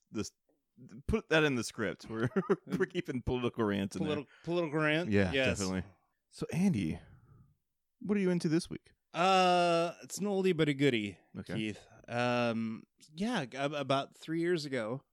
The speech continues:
Speaker 2: you know, four years ago, a show went off the air that I, I really enjoyed called The League.
Speaker 1: Oh, yes.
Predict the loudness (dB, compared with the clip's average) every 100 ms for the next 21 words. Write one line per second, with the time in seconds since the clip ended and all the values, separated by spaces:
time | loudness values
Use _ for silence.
0 | _ _ _ -14 -2 2 4 2 0 -2
1 | -2 0 -2 0 -2 -4 -2 -2 0 -2
2 | -2 -6 -8 -6 -4 0 0 2 2 0
3 | -2 -4 -8 _ _ _ _ _ _ _
4 | -4 -2 -2 -4 -8 -2 2 2 2 0
5 | -6 -10 _ _ _ _ -6 -6 -4 -4
6 | -4 -4 -6 -10